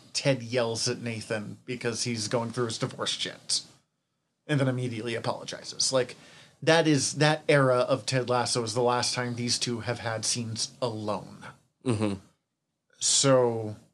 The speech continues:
Speaker 1: Te-, him calling out Ted being like, "Where the fuck have you been?" is true. Ted abandoning him completely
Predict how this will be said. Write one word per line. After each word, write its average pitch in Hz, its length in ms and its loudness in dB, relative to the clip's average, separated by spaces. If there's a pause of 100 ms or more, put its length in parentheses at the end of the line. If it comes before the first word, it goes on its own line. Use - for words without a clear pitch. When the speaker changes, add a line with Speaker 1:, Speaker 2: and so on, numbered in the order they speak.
(520)
Speaker 1:
Te-, 143 420 2
him 156 260 4
calling 165 560 4
out 156 300 2
Ted 143 380 4
being 123 200 -2
like, 117 240 -2 (480)
"Where 165 120 4
the 139 100 4
fuck - 420 2
have 175 120 4
you 185 180 4
been?" 113 500 2 (320)
is 170 180 2
true. - 400 2 (680)
Ted 165 240 6
abandoning 160 680 4
him 135 240 6
completely 131 920 0